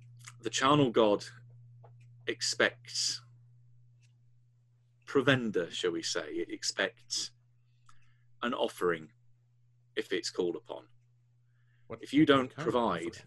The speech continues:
Speaker 1: then it's, the name kind of says it all, really.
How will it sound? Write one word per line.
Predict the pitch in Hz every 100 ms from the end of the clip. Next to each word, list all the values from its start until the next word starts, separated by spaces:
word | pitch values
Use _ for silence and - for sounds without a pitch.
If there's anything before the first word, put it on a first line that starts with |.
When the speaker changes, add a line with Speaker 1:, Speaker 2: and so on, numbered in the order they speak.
| -
Speaker 1:
then | 92 90 92 _ _ _ _ _ _ _ _ _ _ _ _ _ _ _ _ _ _ _ _ _ _ _ -
it's, | 110 110 - - _ _ _ _ -
the | 123
name | 131 120 113 107 -
kind | 101
of | -
says | 107 101
it |
all, | 110 104
really. | 87 82 82 85